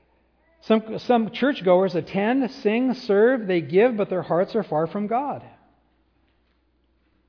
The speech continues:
Guys, if we are un-, unforgiving and unloving to people, if, if, if you're, if somebody has hurt you and you, and you are purposely unforgiving,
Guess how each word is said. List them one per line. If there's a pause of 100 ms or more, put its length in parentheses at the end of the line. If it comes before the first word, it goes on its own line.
(140)
Guys,
if
we
are
un-,
unforgiving
and
unloving (1080)
to
people, (1160)
if,
if,
if
you're,
if
somebody
has
hurt
you
and
you,
and
you
are
purposely
unforgiving,